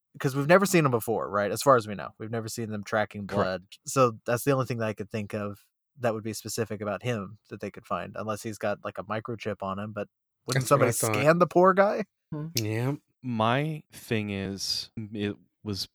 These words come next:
Speaker 2: maybe blood related, but, like, you know, what about people who have, like, natural births?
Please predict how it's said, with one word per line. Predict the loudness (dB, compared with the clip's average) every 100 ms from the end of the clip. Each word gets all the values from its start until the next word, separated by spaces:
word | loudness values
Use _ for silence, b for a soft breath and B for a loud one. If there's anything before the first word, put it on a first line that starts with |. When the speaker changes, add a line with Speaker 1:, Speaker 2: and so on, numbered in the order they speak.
| _
Speaker 2:
maybe | -4 -2 0 -2
blood | -4 2 4 6
related, | 6 6 6 2 -2 -4 _ -12
but, | 4 6 8
like, | 8 6 6 0 -18 _ _
you | 0 2
know, | 4 2 0
what | 2 4
about | 6 6
people | 4 -2 4 4 4 2 -4 _ -8
who | 0 2 2
have, | 4 6 6 2 -6 -16 -6
like, | 0 0 0
natural | 2 2 2 0
births? | 0 2 0 -2 -6 -8 -8